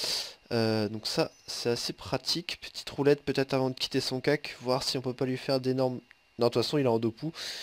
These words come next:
Bon, une petite roulette Dopu, ça aurait été sympathique. Euh, malheureusement, c'est pas possible. Hop. Et on va tout simplement, eh bien, se barrer. On va foutre toutes ces invoques là-bas. Hop, on va se faire Odora, on va se donner des P M.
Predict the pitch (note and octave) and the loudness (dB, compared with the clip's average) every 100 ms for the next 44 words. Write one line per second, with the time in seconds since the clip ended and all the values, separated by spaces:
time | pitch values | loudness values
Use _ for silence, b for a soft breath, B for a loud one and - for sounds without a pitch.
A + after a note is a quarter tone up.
0 | B B B G#2+ A2 B2+ - - C3 B2+ | B B B 6 6 6 2 6 6 6
1 | B2 - D#3+ - A#2 A2+ A#2+ B2 A#2+ A#2 | 2 0 -4 -2 -2 -2 -2 0 0 0
2 | - G#3+ - - G3+ G3+ G3+ F#3+ D3 B2+ | 0 -2 0 6 8 8 8 6 4 2
3 | C3 C3+ C#3 - - - B2+ - - - | 2 0 -2 -4 -12 -6 -6 -4 -6 -2
4 | E3 F3 F3 F#3 F#3 - B B B B | 2 4 8 10 8 4 B B B B
5 | B B B _ - D#3 E3 - - F3 | B B B _ 6 6 6 2 2 6
6 | E3+ - _ _ _ _ _ _ - - | 6 2 _ _ _ _ _ _ -12 2
7 | C#3 B2 A#2+ D3+ - - - C3+ A#2+ A#2+ | 4 6 6 6 4 -6 -4 -2 -2 -2
8 | C#3 A#2+ C3 C3 A#2 A#2 D3+ A#2+ G#2+ - | -2 0 -4 0 2 4 4 2 -2 -4
9 | E3+ - D#3+ - D3 C#3+ C3 C#3 C#3 B2+ | -10 -8 -12 -4 2 2 2 0 2 2
10 | B2 D3 D#3+ E3 - B B B B B | 8 10 10 10 4 B B B B B
11 | B _ _ _ _ - D#3+ - - B2 | B _ _ _ _ 0 0 -2 -2 2
12 | A#2+ B2+ - B2 A2+ - D3+ C#3 C3 D3 | 2 0 -2 0 0 0 0 2 4 4
13 | D3+ A#2 A2+ B2+ D3+ C#3+ C#3 - C3+ C#3 | 4 2 0 2 2 2 -2 4 6 6
14 | D#3 | 4